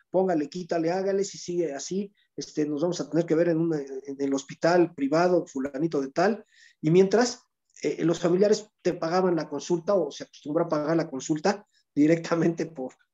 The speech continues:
de, de, de, de, por depósito en un banco.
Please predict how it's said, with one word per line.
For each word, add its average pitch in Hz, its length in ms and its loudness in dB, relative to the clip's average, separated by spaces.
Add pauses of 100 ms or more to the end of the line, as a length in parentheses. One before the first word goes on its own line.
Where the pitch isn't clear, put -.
(280)
de, 165 260 -12
de, 156 160 -10
de, 151 800 -12 (100)
de, 135 100 -6
por 139 220 0
depósito 143 560 0
en 131 180 0
un 139 200 0
banco. 131 420 -4